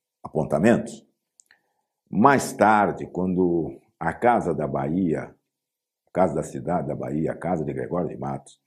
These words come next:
começou a ruir, o governo resolveu restaurá-lo,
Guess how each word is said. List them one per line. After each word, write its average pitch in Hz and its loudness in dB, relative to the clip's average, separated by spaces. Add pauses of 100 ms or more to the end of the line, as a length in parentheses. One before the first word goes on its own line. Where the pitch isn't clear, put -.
(560)
começou 101 6 (1200)
a - 0
ruir, 76 0 (680)
o - 6
governo 110 8
resolveu 92 4
restaurá-lo, 62 -6